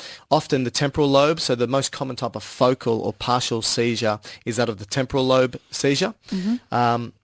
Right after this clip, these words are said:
Speaker 1: and so the most common type is the surgical intervention for that. And then there's some other types of intervention which can include dietary intervention or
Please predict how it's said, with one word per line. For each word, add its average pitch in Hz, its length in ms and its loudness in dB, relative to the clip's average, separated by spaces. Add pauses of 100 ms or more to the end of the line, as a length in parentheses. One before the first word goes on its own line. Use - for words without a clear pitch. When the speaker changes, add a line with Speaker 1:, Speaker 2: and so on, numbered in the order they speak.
(360)
Speaker 1:
and 113 460 -2
so 107 320 0
the 110 100 -4
most 107 220 -4
common 110 220 0
type 104 260 0
is 98 120 -10
the 98 160 -6 (120)
surgical 113 420 0
intervention 107 460 -6
for - 160 -4
that. 165 300 -2 (280)
And 220 120 -2
then 226 80 0
there's 196 120 0
some 151 280 2
other 156 180 2
types 143 320 2
of 117 100 -2
intervention 113 600 -2
which 107 160 -6
can 107 140 -8
include 107 360 -4
dietary 113 480 0
intervention 113 640 -2 (340)
or 113 200 2